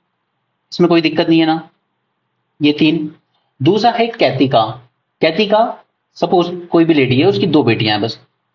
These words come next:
अपार and उत्तरा, ठीक है। और दोनों का व्यवहार एक जैसा है, एक व्यवहारिका, ओके। इसका subset लोकत्रवाद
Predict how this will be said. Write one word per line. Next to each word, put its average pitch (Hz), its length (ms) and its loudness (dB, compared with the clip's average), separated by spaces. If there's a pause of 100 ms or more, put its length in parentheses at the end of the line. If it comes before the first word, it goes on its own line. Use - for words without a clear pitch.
अपार 131 520 0 (500)
and 127 160 0 (360)
उत्तरा, 110 640 -2 (600)
ठीक 131 100 2
है। 135 260 -4 (500)
और 160 200 2
दोनों 180 220 2
का 202 100 2
व्यवहार 180 340 2
एक 139 160 -2
जैसा 120 240 -2
है, 127 220 -4 (640)
एक 151 180 2
व्यवहारिका, 110 560 0
ओके। - 1600 -16 (240)
इसका 151 200 0
subset 196 600 -2 (280)
लोकत्रवाद 120 800 0